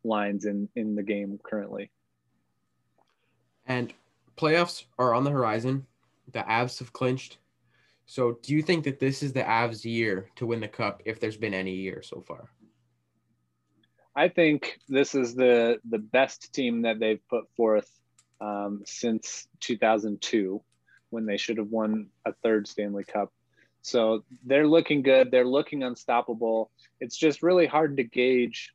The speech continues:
Speaker 1: like I said before, when you play a lot of games against Arizona and L A and Anaheim and San Jose, it's hard to gauge where this team fits in the, you know, upper echelon hierarchy of teams. Are they able to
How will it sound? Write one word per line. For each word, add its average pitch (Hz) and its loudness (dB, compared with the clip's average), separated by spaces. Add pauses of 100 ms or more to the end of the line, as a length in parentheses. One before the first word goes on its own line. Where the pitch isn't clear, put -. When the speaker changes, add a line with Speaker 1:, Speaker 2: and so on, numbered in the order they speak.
Speaker 1:
like 120 -4
I 120 -2
said 123 -4
before, 120 4
when 117 0 (100)
you 117 -6
play 131 6 (180)
a 123 2
lot 120 4
of 120 -4
games 120 -2
against 117 -4
Arizona 117 0
and 110 -4
L 117 2
A 110 2
and 107 -6
Anaheim 113 -8
and 104 -14
San 113 -6
Jose, 110 0 (720)
it's 120 -8
hard 139 2
to 123 0
gauge 127 2 (100)
where 123 4
this 117 -4
team 120 -8 (120)
fits - -2
in 120 -4
the, 113 0
you 117 -4
know, 113 -2
upper 127 2
echelon 117 -2
hierarchy 117 0
of 104 -8
teams. 113 -8 (180)
Are 123 0
they 127 4
able 131 2
to 123 4